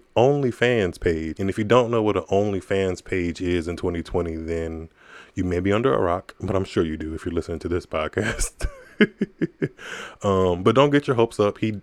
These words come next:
he isn't gonna be showing any parts of his body, I do not believe, on, uh,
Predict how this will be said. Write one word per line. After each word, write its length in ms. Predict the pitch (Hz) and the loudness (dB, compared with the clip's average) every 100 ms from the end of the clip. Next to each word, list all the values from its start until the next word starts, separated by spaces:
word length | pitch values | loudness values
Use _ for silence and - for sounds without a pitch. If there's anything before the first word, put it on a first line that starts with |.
| - | -8
he 400 | 110 104 98 95 | -4 -2 -2 -2
isn't 220 | 110 107 | -2 0
gonna 200 | 101 101 | 2 2
be 120 | 95 98 | 2 -2
showing 400 | - 95 95 90 | 0 2 2 0
any 160 | 92 | -4
parts 260 | - 92 90 | 0 0 0
of 100 | 87 | -2
his 140 | 85 | -4
body, 520 | 80 90 90 82 80 78 - - - | 0 2 2 0 -6 -10 -16 -20 -10
I 100 | 85 | -8
do 180 | 85 95 | -4 -2
not 220 | 87 80 | 0 -2
believe, 580 | 85 82 82 80 82 - - | -2 -2 -4 -6 -8 -10 -6
on, 500 | 87 82 80 78 78 - - - - | -4 -2 -4 -6 -12 -20 -20 -20 -6
uh, 460 | 90 85 85 87 | -2 0 0 -4